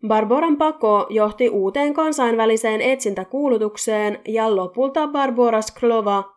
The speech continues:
pidätettiin Norjan pohjoisosassa lähes vuosi sen jälkeen, kun poliisi oli murtautunut Mauerovan perheen kotiin.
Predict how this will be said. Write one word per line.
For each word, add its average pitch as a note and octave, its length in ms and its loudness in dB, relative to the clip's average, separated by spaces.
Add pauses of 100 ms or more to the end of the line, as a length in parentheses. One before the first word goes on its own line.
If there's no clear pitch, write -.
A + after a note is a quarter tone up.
(140)
pidätettiin C4+ 680 -4
Norjan A#3+ 340 0
pohjoisosassa G3 1120 -4
lähes G3+ 420 -6
vuosi C4+ 300 0
sen G3 240 -4
jälkeen, F#3+ 580 -4
kun G#3 240 -2
poliisi F#3 400 -2
oli C#4+ 180 0
murtautunut G3+ 760 0
Mauerovan G3 720 -2
perheen F3 480 -8
kotiin. F#3 640 -8